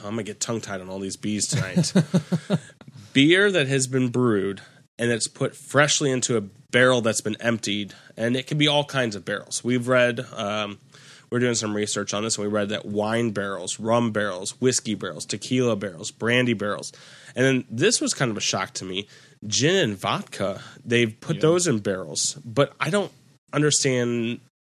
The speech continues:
Speaker 1: putting vodka and gin because those are clear liquids.
Speaker 2: Yeah, I, I don't know. I mean, I guess there, there's, uh, you can put anything in a barrel.
Speaker 1: Right.
Speaker 2: So I can't imagine gin tasting good out of a barrel.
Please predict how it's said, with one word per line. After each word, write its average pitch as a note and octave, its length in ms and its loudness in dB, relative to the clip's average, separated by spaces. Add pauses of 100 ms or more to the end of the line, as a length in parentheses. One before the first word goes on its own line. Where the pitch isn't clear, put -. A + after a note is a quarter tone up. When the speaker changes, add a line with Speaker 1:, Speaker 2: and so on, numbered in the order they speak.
(920)
Speaker 1:
putting D#3 340 2
vodka A2+ 440 -2
and G#2+ 160 0
gin A#2 280 0
because G#2 200 -6
those B2 160 0
are G2+ 60 -2
clear D3 360 0
liquids. G2+ 840 -2 (580)
Speaker 2:
Yeah, D#3+ 580 0 (260)
I, A#2 120 2
I F3 40 4
don't F3+ 180 4
know. C3 220 4
I C3 120 0
mean, D#3+ 180 4
I E3 80 2
guess D3+ 300 0
there, D#3+ 280 2 (580)
there's, D3 220 2 (460)
uh, C#3 40 0
you D3 220 2
can G3 120 2
put C#3+ 140 0
anything C3 280 4
in A2 80 2
a G2+ 40 0
barrel. G#2+ 520 -2
Speaker 1:
Right. A2+ 200 2
Speaker 2:
So A#2 220 2 (680)
I D3 80 2
can't E3+ 220 0
imagine B2+ 460 2
gin A2 340 2
tasting A2+ 400 -2
good G2 260 -2
out G2 140 -2
of F#2 80 -8
a F#2 80 -6
barrel. F#2+ 480 -8